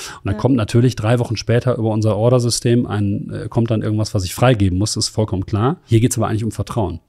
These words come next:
Speaker 1: Hier geht's eigentlich um die Frage, wie sehr, ähm, vertraue ich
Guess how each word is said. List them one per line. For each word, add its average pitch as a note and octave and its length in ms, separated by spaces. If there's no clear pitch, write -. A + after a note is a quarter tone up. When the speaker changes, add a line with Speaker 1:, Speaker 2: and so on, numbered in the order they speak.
Speaker 1:
Hier G2+ 140
geht's G2+ 120
eigentlich G#2+ 260
um A#2 80
die G#2 80
Frage, A2 460
wie G#2 260
sehr, A#2 560
ähm, A2 380
vertraue C3 580
ich A2 240